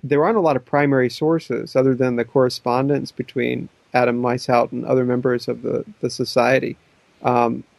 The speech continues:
a, a, most of the sources for the outside reaction to the Illuminati are this,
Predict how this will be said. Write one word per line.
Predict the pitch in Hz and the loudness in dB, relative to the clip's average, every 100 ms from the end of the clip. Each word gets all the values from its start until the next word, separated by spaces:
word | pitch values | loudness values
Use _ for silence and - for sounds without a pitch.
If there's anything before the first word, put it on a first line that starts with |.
| _ | _
a, | 139 135 | 2 2
a, | - 135 | 2 4
most | 135 151 208 - | 6 6 4 0
of | 123 | 0
the | 120 | -2
sources | - 139 156 123 123 - | 2 2 2 -2 -4 -6
for | - 120 120 123 - _ _ _ - | -2 2 2 -2 -10 _ _ _ -14
the | 170 127 120 120 135 - _ - | -8 -2 -2 -2 -8 -16 _ 0
outside | 135 - - 143 139 135 | 0 0 0 2 4 4
reaction | 127 120 131 - 151 | 4 4 0 -4 -6
to | 147 | -4
the | 151 | -4
Illuminati | 147 151 151 156 165 175 | -2 0 0 0 0 0
are | 127 127 | 2 2
this, | 120 117 - | 0 -2 -6